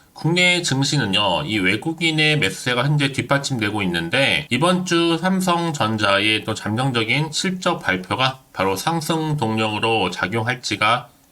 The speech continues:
중요하겠죠. 이제 반도체 중심의 업황 개선을 바탕으로 해서요, 이 일 분기 실적 시즌 이에 대한 기대감도 커지고 있는 상황입니다. 아, 물론 이 레벨 부담이 좀 있긴 하겠지만 이 증시 환경만 놓고 보면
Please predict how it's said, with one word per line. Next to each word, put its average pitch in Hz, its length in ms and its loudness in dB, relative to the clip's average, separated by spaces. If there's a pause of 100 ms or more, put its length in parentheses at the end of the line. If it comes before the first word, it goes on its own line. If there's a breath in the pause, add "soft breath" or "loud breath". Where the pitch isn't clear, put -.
(340)
중요하겠죠. 120 920 0
이제 135 200 -2
반도체 160 400 0
중심의 170 460 2
업황 143 600 0
개선을 127 380 -2
바탕으로 101 440 0
해서요, 127 580 0 (340 loud breath)
이 120 80 2
일 160 200 4
분기 185 460 2
실적 185 480 -2
시즌 175 400 0
이에 135 400 2
대한 113 340 0
기대감도 117 720 0
커지고 151 400 0
있는 104 240 -2
상황입니다. 101 880 -2 (400 soft breath)
아, 95 100 2
물론 160 320 2
이 151 80 2
레벨 165 480 2
부담이 127 840 2
좀 117 180 -2
있긴 131 240 -2
하겠지만 143 640 0
이 98 140 0
증시 131 400 -2
환경만 160 720 0
놓고 - 260 -4
보면 104 540 -2